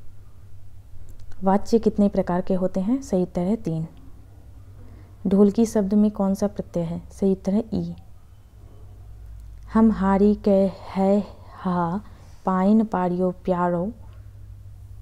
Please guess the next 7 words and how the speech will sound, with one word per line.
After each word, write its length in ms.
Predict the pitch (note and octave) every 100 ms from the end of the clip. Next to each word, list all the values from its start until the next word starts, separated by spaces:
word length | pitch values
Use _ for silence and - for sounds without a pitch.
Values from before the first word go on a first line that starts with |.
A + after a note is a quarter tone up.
| - -
लेहू 420 | F#3+ G#3 G3 A3+ A#3+
कहा 240 | G3+ G3
उजहू 560 | G#3 - F#3+ F#3+ F3 G#3
किए, 420 | G#3 E3+ D#3+ F3 G#3 - - -
तेह 420 | - F#3+ E3+ F#3+ G#3+ - - -
तरैयो 540 | F#3+ F3 E3+ F3 F3+ G3 - -
त्योरो 520 | F#3 F3 E3 F3